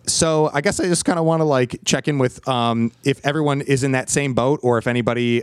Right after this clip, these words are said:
uh, was like, "Oh, I was a diehard fan. As soon as the first one came out, I was like, 'Keanu Reeves, action, yes, let's do this.'"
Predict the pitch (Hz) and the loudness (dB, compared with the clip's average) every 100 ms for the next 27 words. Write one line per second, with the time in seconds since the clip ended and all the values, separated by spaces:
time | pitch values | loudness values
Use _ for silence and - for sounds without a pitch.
0 | - 117 110 107 107 123 110 107 107 135 | 0 0 0 0 0 0 0 -2 0 -2
1 | 101 95 107 107 104 - 120 101 104 101 | -2 -4 -2 -2 -4 -2 -2 -2 -2 -2
2 | 104 101 120 104 98 110 98 98 110 107 | -2 -2 -2 -2 -2 -2 -4 -2 -4 -4
3 | 104 107 104 104 98 101 101 98 - 123 | -4 -2 0 0 -2 -2 -4 -6 -4 -2
4 | 120 117 123 113 - 117 113 - 123 117 | 0 2 0 -2 -4 -4 -2 -2 -2 -2
5 | 113 - 123 104 - 101 98 - 117 107 | -4 -4 -4 -4 -6 -6 -6 -2 0 2
6 | 101 - | 0 -4